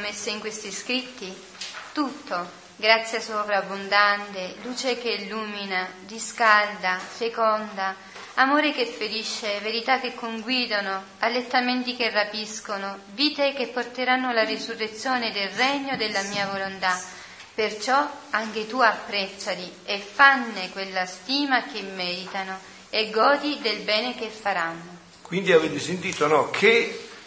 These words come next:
Speaker 2: cosa non ho messo in questi scritti? Tutto. Grazia sovrabbondante, luce che illumina, riscalda, feconda,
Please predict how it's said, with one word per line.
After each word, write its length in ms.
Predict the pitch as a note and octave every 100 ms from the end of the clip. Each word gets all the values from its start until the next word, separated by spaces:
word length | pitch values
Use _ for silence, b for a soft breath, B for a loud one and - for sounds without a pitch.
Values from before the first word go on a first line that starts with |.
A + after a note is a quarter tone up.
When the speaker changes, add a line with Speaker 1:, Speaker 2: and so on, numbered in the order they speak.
| B
Speaker 2:
cosa 540 | - F#3+ A3+ A3+ D#3
non 260 | D3 D#3 D3+
ho 80 | C3+
messo 460 | B2+ B2 A2+ -
in 80 | A#2
questi 260 | G#2+ G#2+ -
scritti? 380 | - - - -
Tutto. 720 | - F#3+ - - C3 G2 - - - - B B B B B B B
Grazia 800 | - B2+ F3+ E3 C#3+ - - C#3 A2+ - -
sovrabbondante, 1200 | - - G3+ F#3 E3+ E3+ C#3 A#2+ A2 G2+ F#2+ F#2 - - B2+
luce 560 | G3+ A3+ G3 G3 F3
che 140 | - E3
illumina, 760 | D3+ D#3 D#3+ B2 G2 F#2 F#2 -
riscalda, 1040 | - - E3+ - - G3+ F3 A#2+ - - - - - -
feconda, 920 | - - G3 G3+ A3 F#3+ C#3+ A2 G#2